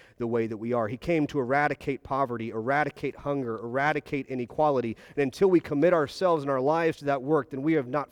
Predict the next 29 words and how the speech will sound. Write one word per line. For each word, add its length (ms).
fully 380
engaged 480
with 80
the 80
gospel 480
yet, 220
my 100
friends. 320
Let's 100
keep 220
moving. 280
Because 160
what 140
I 80
just 260
said 380
might 200
sound 200
like 140
a 40
nice, 240
pithy 280
statement. 400
In 60
fact, 240
you 40
could 160
print 280
that 180